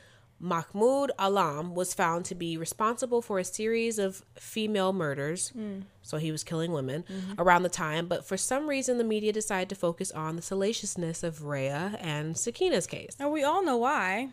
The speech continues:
Speaker 1: Why, sister?
Speaker 2: Women killing women, you know? Who would
Speaker 1: Mm.
Speaker 2: ever think women are perpetrators in murdering people, let
Speaker 1: Mm-hmm.
Speaker 2: alone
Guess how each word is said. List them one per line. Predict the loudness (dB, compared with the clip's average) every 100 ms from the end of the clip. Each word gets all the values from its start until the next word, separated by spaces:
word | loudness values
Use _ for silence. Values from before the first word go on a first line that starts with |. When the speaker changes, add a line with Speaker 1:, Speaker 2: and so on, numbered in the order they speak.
| -2
Speaker 1:
Why, | 8 10 12 10
sister? | 2 0 2 4 4 2
Speaker 2:
Women | 2 2 0
killing | 4 6 6 2
women, | 0 2 2 2 0
you | -2 0
know? | 2 2 4
Who | 6 6
would | 6
Speaker 1:
Mm. | 4
Speaker 2:
ever | 2
think | 0 -2 -4
women | -2 0 0 0 -4 -8 -12 -20 -2
are | 0
perpetrators | 8 8 8 0 0 -2 0 -2 -2
in | -4 -4 -8 -12 -18 -6
murdering | 2 4 6 4 2 -2
people, | -4 -6 -4 -2 -2 -4 -4
let | 2 4
Speaker 1:
Mm-hmm. | 4
Speaker 2:
alone | 4 4 2 -2